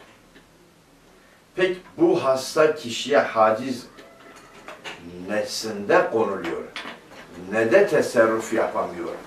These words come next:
Diyor vel hacru aleyhi. Vel hacru aleyhi. Bu kişi üzerine hacer fîmâ zâde ala sülüs.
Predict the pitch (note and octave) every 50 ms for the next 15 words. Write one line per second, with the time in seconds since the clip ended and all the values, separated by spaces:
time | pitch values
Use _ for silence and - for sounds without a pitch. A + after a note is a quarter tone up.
0 | - - - - - - - - - - G#2+ A#2 B2+ C3 B2+ B2 A2 A2+ B2+ C3
1 | C3+ B2 A2+ - - - - B2 B2+ B2+ A#2+ A2 A#2 A2+ G#2+ G#2+ - - - A2+
2 | G#2+ G2 F#2+ F#2+ F2 D#2+ - - - - - - - - - - - - - -
3 | - - - - - - - - - - - - - - - - - - - -
4 | - - - - - - - - - - - - - - - E2+ F2+ A2+ B2 B2
5 | A#2+ A#2 - - - B2 B2 A#2+ A#2+ B2+ C3+ D3 D#3 D#3 D3+ - - - - -
6 | - - - - - - - - - - - - - - - - - - - -
7 | - - - - - F#2 F#2+ F#2+ F#2+ F2 - - D#2 - - - - - - -
8 | - - - - - - - G2+ G2+ C#3+ D3+ D3+ D3 - - B2 A#2+ A#2 - D#3
9 | D#3 C3+ B2 A#2+ A#2 A2 A#2+ A2+ A2 G#2+ A2 G#2+ G#2+ A2 - - C3+ C3+ C#3 C3+
10 | D3 D#3+ E3+ F3 F3 - - - - - - - - - - - - - - -
11 | - - - - - C#3 C#3+ C#3 B2 A#2+ G#2+ G#2 G#2 G#2 A#2+ - - A#2+ B2 B2
12 | B2 B2 A#2+ C3 C3+ B2 A2+ A2 G#2+ G2+ G2+ G2+ - - - - - - - D#2+
13 | - - - - -